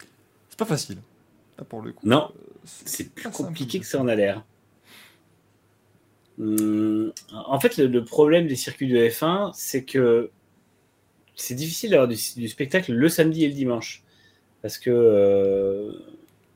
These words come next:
Speaker 2: par exemple, les circuits urbains sont très, euh, ça génère énormément de spectacles sur un tour, mais après, en course, c'est souvent un peu difficile de dépasser. Là, ouais, c'est un peu le cas aussi d'un Mugello, par exemple, qui va être un circuit, euh, sinueux, ou de Suzuka,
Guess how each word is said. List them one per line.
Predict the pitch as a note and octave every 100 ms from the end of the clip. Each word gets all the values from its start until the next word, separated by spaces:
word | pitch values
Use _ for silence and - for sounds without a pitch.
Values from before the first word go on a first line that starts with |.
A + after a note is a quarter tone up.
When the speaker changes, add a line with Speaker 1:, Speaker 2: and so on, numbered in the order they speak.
| _ _ _
Speaker 2:
par | B2
exemple, | A2+ C#3 D#3+
les |
circuits | B2 A#2 -
urbains | A2+ G#2+ C#3
sont | D3+ A2
très, | - - D3 C#3+
euh, | A2 G2 F#2+ - _ _ _ _
ça | - G2+
génère | G#2+ G#2+
énormément | G#2+ A2+ B2+
de |
spectacles | B2+ A2+ - C3+
sur | - - G2+
un | G2
tour, | - F3 C#3+
mais | A2
après, | G2 - C#3+
en | A2+
course, | - E3 -
c'est | G#2+
souvent | A#2 A#2 A#2
un | G#2+
peu | A#2+ A#2
difficile | A2 - G#2 -
de | G#2+
dépasser. | G2+ F#2 F#2 F#3 - _ _ _ _ _ -
Là, | F#2+ C3 D3 C3+
ouais, | A2+ A2+ G#2
c'est | -
un | A#2
peu | B2
le |
cas | A#2+ A2+
aussi | -
d'un | B2 G#2
Mugello, | G#2 G#2 A2 A#2 B2
par | G2
exemple, | F#2+ A2 A#2+
qui | -
va | F#2
être | G2
un | G2+
circuit, | F#2 F#2+ - A2+
euh, | G2 F#2
sinueux, | - A2+ A2 A2
ou | A#2+
de | G2+
Suzuka, | - G#2 - D3+